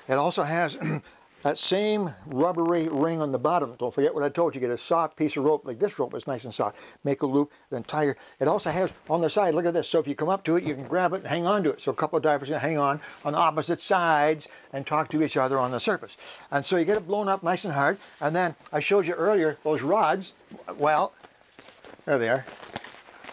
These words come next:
They're Diero. Look at that. That's pretty slick, huh? This is, this, uh, flag and float is, uh, sold by Innovative Scuba. Any decent dive store would have a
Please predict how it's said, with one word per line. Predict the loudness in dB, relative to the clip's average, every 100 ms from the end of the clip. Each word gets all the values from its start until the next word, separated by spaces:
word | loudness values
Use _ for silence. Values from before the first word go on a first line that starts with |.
| -18 -16 -16 -18 -20 -18 -18 -14 -16 -16 -16 -14 -14 -14 -14 -14 -12 -14 -14 -14 -14 -14 -14 -14 -14 -16 -14 -12 -4
They're | -4
Diero. | 0 0 2 0
Look | -2 -6 -16 -16 -18 -12 -6
at | -4
that. | -4 -6 _ _ -8
That's | -2
pretty | -2 -2
slick, | -2 -2 0
huh? | -4 -6 -8
This | -2 0
is, | 0 -4 -8 -2
this, | -2 0
uh, | -2
flag | 0 -2 -2
and | -4
float | -2 -2 -2 -14 -10
is, | -2 -2 0 0
uh, | 0
sold | 2 0 2
by | 0
Innovative | 0 0 2 2 0
Scuba. | -2 -2 0 -2
Any | 0 0
decent | 0 -2 -2 -4
dive | 0 0 0
store | 0 0
would | 2
have | 2 0
a | -2